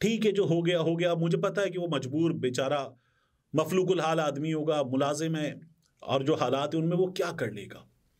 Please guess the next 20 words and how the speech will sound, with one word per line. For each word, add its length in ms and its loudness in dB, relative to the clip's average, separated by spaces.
अभी 240 0
भी 80 2
उससे 220 2
बात 240 0
हुई 100 0
है 60 2
लोगों 240 0
की, 100 -6
तो 140 -2
कह 100 0
रहे, 120 0
"नहीं 120 -2
जी, 80 -4
मैं 80 0
इस 60 -6
पर 120 2
बात 260 -2
नहीं 100 -4
करना 220 -8
चाहता।" 340 -16